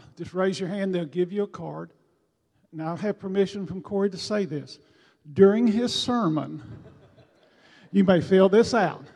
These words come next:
Now, seriously, if you've already been praying for, all we need is your name on it. We don't need anything else.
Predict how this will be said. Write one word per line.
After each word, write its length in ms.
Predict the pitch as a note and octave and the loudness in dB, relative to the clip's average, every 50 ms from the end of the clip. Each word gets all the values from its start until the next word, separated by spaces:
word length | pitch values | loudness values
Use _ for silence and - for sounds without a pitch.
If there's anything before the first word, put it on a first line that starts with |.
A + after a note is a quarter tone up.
| _ - _ _ _ _ _ _ _ _ _ _ _ _ _ _ _ _ _ _ _ _ _ | _ -20 _ _ _ _ _ _ _ _ _ _ _ _ _ _ _ _ _ _ _ _ _
Now, 420 | - G#3+ A#3 G3+ F3 - - - F3+ | 2 4 4 4 4 0 -6 -12 -14
seriously, 760 | - - - B3 A#3+ A3 G#3 D#3 - - F#3+ G3 F#3+ F3+ D#3+ | -10 -2 4 6 8 8 6 4 0 -2 0 0 0 2 2
if 160 | F#3+ F#3 - | 0 0 0
you've 140 | G#3 G3 F#3 | -2 0 0
already 220 | G#3+ G#3+ A#3 A3 | 0 0 0 0
been 180 | G#3+ G#3+ G#3 G3+ | 0 0 -2 -2
praying 300 | - - G#3+ A3 A3 G#3 | -4 -4 -4 -4 -4 -6
for, 100 | - G#3+ | -8 -6
all 220 | - F#3 G#3 G#3+ | -2 0 2 2
we 80 | G#3+ A3 | 4 4
need 220 | G#3 G#3 G3 G#3 | 4 4 2 2
is 60 | - F#3+ | 0 -4
your 80 | G#3 | -6
name 320 | G3 F#3+ F#3+ F#3 F3+ E3+ E3+ | -4 -4 -4 -4 -4 -6 -8
on 120 | D#3+ D3 | -8 -8
it. 60 | D3 | -4
We 100 | D#3 F#3 | -2 -2
don't 160 | F#3 F3+ F3 | -2 -2 -2
need 200 | F3 F3 F3 F3 | -2 -4 -2 -2
anything 460 | E3+ F3 F#3+ F#3+ F3 - G#3 G3 G3 G3 | -2 -2 -2 -4 -6 -6 -6 -6 -4 -6
else. 480 | F#3 F3 F3 F3+ E3+ D3+ - - - | -6 -6 -6 -8 -8 -12 -16 -18 -20